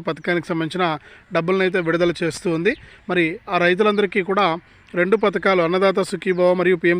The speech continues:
కిసాన్ రెండు వస్తాయి కాబట్టి ఆ రైతులు ఏం చేస్తే మనకి డబ్బులు వస్తాయనే విషయాన్ని కూడా ఇక్కడ ప్రభుత్వం అయితే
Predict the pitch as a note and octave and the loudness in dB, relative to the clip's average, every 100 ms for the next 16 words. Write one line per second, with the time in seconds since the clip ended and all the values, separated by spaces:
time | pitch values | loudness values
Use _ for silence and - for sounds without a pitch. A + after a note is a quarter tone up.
0 | F3 F3+ F#3 E3 E3 F#3+ F3 - E3 E3+ | -2 -4 -2 0 0 2 2 0 0 0
1 | D#3+ D#3+ G3+ D#3+ - - - - F3 F#3+ | -2 2 2 2 -6 -20 -8 0 2 2
2 | G3 G#3 F#3+ F#3+ G3+ - F#3+ F3+ E3 E3+ | 2 2 2 2 0 0 0 0 0 -2
3 | E3 F3+ D#3 F3+ E3+ D#3+ - F3 E3 F3+ | 2 0 2 -2 -2 -2 -2 -2 0 0
4 | F#3 D#3 - - - G3+ F3+ D#3+ E3+ F3+ | 0 0 -6 -12 -12 -6 -4 -2 0 0
5 | G#3 G3 F3+ | 0 0 2